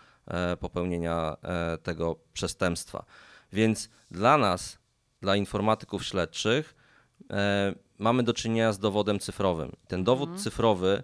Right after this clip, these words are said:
Speaker 1: czasami jest narzędziem popełnienia, e, czynu zabronionego,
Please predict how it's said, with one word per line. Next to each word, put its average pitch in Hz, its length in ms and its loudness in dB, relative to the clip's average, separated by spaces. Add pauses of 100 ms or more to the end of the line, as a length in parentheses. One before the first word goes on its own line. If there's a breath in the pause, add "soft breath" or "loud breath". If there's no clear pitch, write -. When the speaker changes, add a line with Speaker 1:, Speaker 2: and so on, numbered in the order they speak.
(300 soft breath)
Speaker 1:
czasami 139 420 0
jest 120 200 -2
narzędziem 107 600 2
popełnienia, 87 800 -2 (200)
e, 87 260 -2
czynu 95 260 -4
zabronionego, 87 840 -2